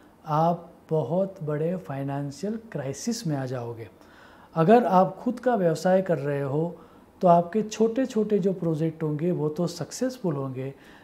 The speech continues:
लेकिन आपका जो बड़ा प्रोजेक्ट होगा, उसमें बहुत सारी दिक्कतें आएगी और शायद वो बड़ा प्रोजेक्ट बंद भी हो जाए। रिलेशनशिप्स के लिए यह समय मिक्स अशुभ है। याद रहे,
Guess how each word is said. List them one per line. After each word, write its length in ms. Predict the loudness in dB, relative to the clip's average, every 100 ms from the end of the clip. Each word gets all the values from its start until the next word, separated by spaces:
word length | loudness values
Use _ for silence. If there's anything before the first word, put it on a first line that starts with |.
| -8
लेकिन 300 | -4 -2 0
आपका 280 | -2 0 -2
जो 140 | -2 -2
बड़ा 320 | -2 0 0
प्रोजेक्ट 480 | -2 -4 -2 -4 -4
होगा, 280 | -6 -4
उसमें 360 | -4 -6 -6 -8
बहुत 240 | -6 -8
सारी 280 | -6 -2 0
दिक्कतें 440 | -2 -4 -6 -4 -2
आएगी 320 | -2 -2 -4
और 220 | -4 -8
शायद 440 | -2 0 2 0 -6 -20 -20 -20 -12 -6
वो 80 |
बड़ा 280 | 0 2 2
प्रोजेक्ट 560 | 2 -4 -2 -2 -4 -12 -20 -20 -6
बंद 280 | 0 2 2
भी 160 | 2 -2
हो 180 | -4 -10
जाए। 260 | -12 -14 -20 -20 -20 _ -20 -20 -20 -20 -8
रिलेशनशिप्स 640 | 0 2 4 2 4 0 2
के 120 | 4
लिए 480 | 4 4 2 0 -10 -18 -6 2
यह 140 | 2
समय 520 | 2 2 4 2 -2 -12 -20 _ 2
मिक्स 360 | 2 2 -10 -14 -20 -18 -8
अशुभ 460 | -6 0 2 2
है। 280 | 0 -6 -14 -20 _ _ -20 -20 -20 -20 _ -20 _ _ 0
याद 280 | 4 4 4
रहे, 300 | 2 2